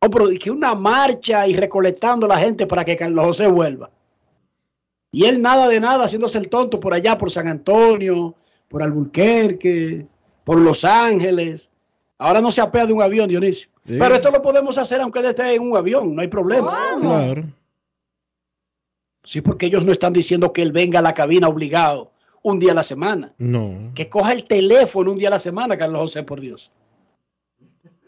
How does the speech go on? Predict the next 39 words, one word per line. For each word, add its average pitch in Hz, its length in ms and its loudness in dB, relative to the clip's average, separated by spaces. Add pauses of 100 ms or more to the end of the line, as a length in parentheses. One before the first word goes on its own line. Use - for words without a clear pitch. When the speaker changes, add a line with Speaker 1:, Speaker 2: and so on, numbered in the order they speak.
(160)
Speaker 1:
Digo, 262 240 4
yo 190 120 4
estoy 226 220 -4 (100)
diciendo 277 380 -2
lo 294 100 2
que 202 120 -4
dice 170 200 -6
la 202 140 -2
gente. 185 520 -6 (360)
O 151 120 -16
sea, 185 320 -2 (240)
no 131 260 -18
te 185 100 -8
estoy 196 180 -2
presionando, 220 680 0
yo 147 140 -14
estoy 214 500 -6 (400)
repitiendo 214 760 0
lo 294 140 4
que 196 120 -6
ya 170 120 -12
está 175 200 -18
diciendo 214 380 -18
la 247 100 -10
gente. 175 340 -12
Speaker 2:
El 135 220 -6
clamor 135 480 0
popular. 117 540 -4 (1120)
Speaker 1:
El 196 220 -2
clamor 214 340 -2
popular. 180 320 -4
Tienen 233 260 -4
dos 220 140 2
semanas 220 400 0
en 202 100 -4
esa 196 200 0
vaina. 220 320 -2 (160)
Speaker 2:
Sí, 104 340 -6
sí. - 200 -18